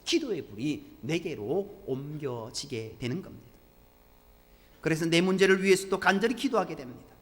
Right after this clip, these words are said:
그것이 중보 기도에 헌신하는 분들이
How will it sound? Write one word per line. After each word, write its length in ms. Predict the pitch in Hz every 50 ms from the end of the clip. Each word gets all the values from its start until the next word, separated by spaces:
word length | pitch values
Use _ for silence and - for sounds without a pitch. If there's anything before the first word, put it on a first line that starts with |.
| _ _ _ _ _
그것이 640 | - - 135 143 - - 196 196 156 110 - - - - - - - -
중보 460 | - - - 160 151 165 165 202 247
기도에 340 | 233 - 247 202 185 170 170
헌신하는 720 | 156 - - 175 175 160 - 156 135 131 127 123 117 117
분들이 640 | 120 - 135 131 123 123 113 107 110 117 123 110 -